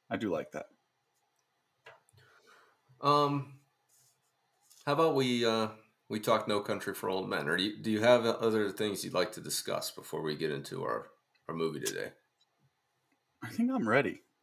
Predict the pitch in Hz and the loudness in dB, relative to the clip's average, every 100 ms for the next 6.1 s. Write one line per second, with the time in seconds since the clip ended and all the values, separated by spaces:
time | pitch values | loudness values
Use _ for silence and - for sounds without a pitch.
0 | 151 135 214 139 120 123 - _ - 139 | -8 -6 -4 0 0 0 -4 _ -8 0
1 | 123 117 - 78 - - - _ _ _ | 4 2 0 -8 -8 -10 -14 _ _ _
2 | _ _ _ - - - _ _ 120 - | _ _ _ -20 -20 -20 _ _ -6 4
3 | 139 90 - _ _ _ _ - 107 104 | 4 4 -4 _ _ _ _ 0 2 4
4 | 123 110 - - _ _ _ _ 113 107 | 6 4 2 -6 _ _ _ _ 2 2
5 | - 113 113 98 113 110 107 107 123 - | 2 0 -2 -2 2 4 4 4 2 0